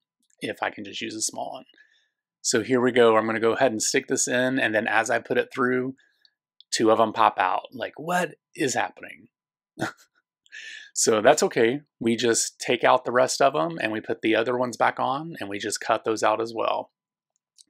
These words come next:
Now I did die cut all of those colors. Um, it took about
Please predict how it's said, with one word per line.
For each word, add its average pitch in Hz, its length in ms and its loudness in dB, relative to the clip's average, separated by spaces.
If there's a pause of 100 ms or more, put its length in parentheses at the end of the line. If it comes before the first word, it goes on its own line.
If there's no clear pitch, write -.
(140)
Now 127 220 6
I 113 140 8
did 117 380 -2
die 123 200 4
cut 117 300 0
all 107 300 2
of 117 40 0
those 107 180 0
colors. 110 600 0 (580)
Um, 107 560 2
it 117 200 -6
took - 260 -2
about 101 460 4